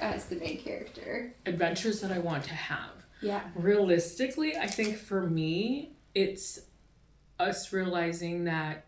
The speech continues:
Speaker 2: 'cause, and I say us, I mean Chad and I, because we haven't had a chance to really enjoy ourselves for the last four years. We've been just kinda stuck here at home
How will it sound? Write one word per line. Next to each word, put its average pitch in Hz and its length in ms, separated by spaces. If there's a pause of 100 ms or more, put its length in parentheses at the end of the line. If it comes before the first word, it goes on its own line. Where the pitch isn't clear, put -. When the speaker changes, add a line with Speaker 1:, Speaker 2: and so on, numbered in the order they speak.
(120)
Speaker 2:
'cause, 196 300
and 196 160
I 170 80
say 214 260
us, - 280
I 160 80
mean 160 180
Chad 147 260
and 147 120
I, - 200 (680)
because 175 220
we 180 100
haven't 175 340
had 180 180
a 165 60
chance 147 360
to 165 120
really 156 320
enjoy 147 360
ourselves 156 420
for - 160
the 160 100
last 139 420
four 151 220
years. 139 320
We've 156 160
been 147 160
just 139 180
kinda 143 200
stuck - 260
here 143 200
at 135 100
home 143 380